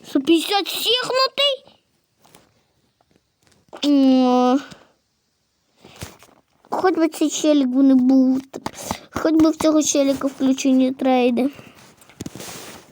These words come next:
Божечки, хоч би в нього були б включені трейди.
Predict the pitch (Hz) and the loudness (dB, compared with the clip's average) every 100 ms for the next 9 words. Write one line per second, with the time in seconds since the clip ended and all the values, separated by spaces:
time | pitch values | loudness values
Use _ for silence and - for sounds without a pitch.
0 | _ - _ _ _ _ - - - - | _ -20 _ _ _ _ -20 -20 -20 -20
1 | _ _ _ 247 269 294 294 285 262 - | _ _ _ -6 0 2 4 2 -2 -8
2 | - 262 285 285 254 269 269 269 277 254 | -10 -8 -4 -2 0 0 2 2 -2 -4
3 | 262 262 254 262 - - 269 262 - 262 | -2 -2 -4 -6 -10 -6 -6 -6 -4 -2
4 | 269 269 277 277 269 269 277 - | -4 -6 -8 -4 -4 -6 -8 -12